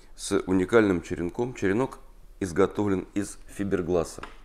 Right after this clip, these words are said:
Этот черенок углепластиковый не подвержен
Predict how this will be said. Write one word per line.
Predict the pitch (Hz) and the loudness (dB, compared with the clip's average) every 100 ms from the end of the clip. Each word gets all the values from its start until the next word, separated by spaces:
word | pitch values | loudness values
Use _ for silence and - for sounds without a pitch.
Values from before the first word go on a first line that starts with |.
| - - - - - | -18 -16 -16 -16 -4
Этот | - 127 | -2 -2
черенок | - 104 104 117 120 - - - | 0 4 4 4 0 -10 -18 -10
углепластиковый | 95 101 104 104 101 - 95 | -6 -2 2 2 0 -4 0
не | 98 | 0
подвержен | 104 107 101 98 78 76 | 2 2 4 2 2 -8